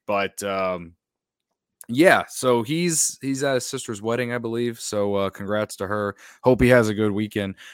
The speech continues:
Um, so this is my first time on this podcast, uh, which is weird 'cause I feel like I've kinda been all over the place in the On Tap world when it comes to the podcast game.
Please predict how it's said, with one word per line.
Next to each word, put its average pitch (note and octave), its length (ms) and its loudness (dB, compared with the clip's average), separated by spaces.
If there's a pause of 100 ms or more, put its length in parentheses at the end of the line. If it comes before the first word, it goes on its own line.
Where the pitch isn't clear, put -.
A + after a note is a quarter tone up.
(120)
Um, C3 580 6 (600)
so B2+ 380 2 (100)
this D3+ 220 2
is E3 80 -2
my D#3 160 4
first C#3+ 260 2
time B2+ 440 -4 (180)
on B2 560 0 (120)
this A#2 280 -2
podcast, A2+ 920 -2
uh, G#2 220 -2
which G2+ 200 -6
is F2+ 220 -10 (140)
weird G#2 440 -2 (200)
'cause F#2 100 -10
I F#2+ 60 -8
feel A2+ 160 -4
like G#2 160 -2
I've F#2 220 -8
kinda A2 200 -8
been G#2 240 -8
all G2+ 200 -2
over G2+ 140 -4
the G2 120 -6
place G2+ 300 -6
in G2+ 60 -10
the G2 120 -8
On G2 160 -8
Tap F#2+ 280 -10
world G2 460 -6
when F#2+ 120 -12
it F2 100 -18
comes G2 220 -12
to F#2+ 60 -12
the F2 120 -12
podcast F#2+ 560 -4
game. F2+ 260 -6